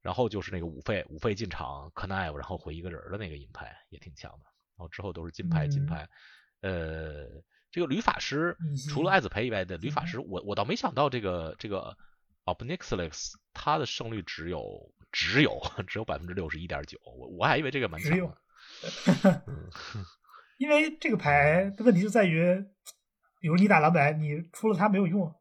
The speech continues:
Speaker 2: 就是你造的这个一，对方不会，
Speaker 1: 对。
Speaker 2: 不会去理你，然后他会飞机把你造的那个人踢死。
Speaker 1: 嗯。
Speaker 2: 因为对方有穿透嘛，
Speaker 1: 对。
Speaker 2: 对方有穿透，你这个人的自保就没有那么强了。
Speaker 1: 是，是。嗯，之后，之后就开始出现大，大量的银牌了，就是，呃，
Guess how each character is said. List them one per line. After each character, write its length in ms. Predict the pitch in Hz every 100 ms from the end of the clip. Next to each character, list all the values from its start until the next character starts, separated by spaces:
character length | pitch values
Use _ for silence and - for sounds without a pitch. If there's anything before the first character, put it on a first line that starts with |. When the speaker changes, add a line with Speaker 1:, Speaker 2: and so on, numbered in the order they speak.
| -
Speaker 2:
就 80 | 190
是 60 |
你 80 | 160
造 160 | 185 220
的 80 |
这 60 | 185
个 60 | 180
一， 280 | 175 185 196 - _ -
对 100 | 180
方 140 | 196
不 80 | 175
会， 120 | 190
Speaker 1:
对。 240 | 175 151 - _ _ _ -
Speaker 2:
不 80 | 180
会 40 |
去 140 | 196
理 160 | 165 143
你， 80 | 156
然 180 | 143 147
后 80 |
他 80 | 165
会 80 | 185
飞 140 | 180
机 100 | 185
把 140 | 196 -
你 200 | 160 139
造 200 | 139 180
的 80 | 160
那 60 |
个 40 | 160
人 300 | 151 180 185
踢 160 | - 269
死。 200 | 294 - - -
Speaker 1:
嗯。 420 | 80 76 71 - -
Speaker 2:
因 80 | 202
为 60 | 240
对 80 |
方 100 | 220
有 60 | 208
穿 160 | - 196
透 140 | 214
嘛， 160 | 143 -
Speaker 1:
对。 20 |
Speaker 2:
对 20 | -
方 80 |
有 60 | 208
穿 100 | 220
透， 120 | 220
你 120 | 175 143
这 120 | 196
个 120 | 175
人 160 | 143 147
的 180 | 180 160
自 240 | 160 -
保 160 | 160 135
就 100 | 156
没 80 | 151
有 80 | 160
那 60 |
么 100 | 185
强 260 | 160 160 139
了。 100 | 160 _ _ _ _ -
Speaker 1:
是， 260 | - - 82 _ _
是。 260 | - 82 - _ _
嗯， 80 | 73 -
之 100 | -
后， 220 | 98 95 82
之 140 | -
后 160 | 95 90
就 120 | 82
开 180 | - 90
始 60 | 78
出 160 | -
现 280 | 82 76 67 -
大， 160 | 73 69
大 120 | 90
量 120 | 73
的 40 | 73
银 200 | 60 85
牌 140 | -
了， 160 | - - _ _
就 100 | _ -
是， 120 | - 73 - - - - - _ _
呃， 100 | -